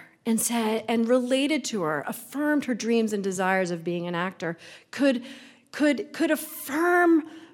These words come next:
the power of an artistic identity and how important that was to her. And she suggested something. She said, "What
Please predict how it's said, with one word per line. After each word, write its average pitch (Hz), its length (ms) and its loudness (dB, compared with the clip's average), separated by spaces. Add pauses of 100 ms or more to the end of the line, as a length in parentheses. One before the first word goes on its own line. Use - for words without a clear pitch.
the 285 120 0
power 285 680 4
of 226 200 2
an 247 100 4
artistic 247 500 -2
identity 214 680 0
and 175 120 -8
how 233 240 -2
important 254 480 0
that 226 180 -4
was 180 220 -4
to 196 100 -10
her. 185 160 -8
And 190 160 -6
she 339 380 0 (540)
suggested 302 760 -4
something. 165 580 -6
She - 200 -4
said, 277 300 -4
"What 262 400 -4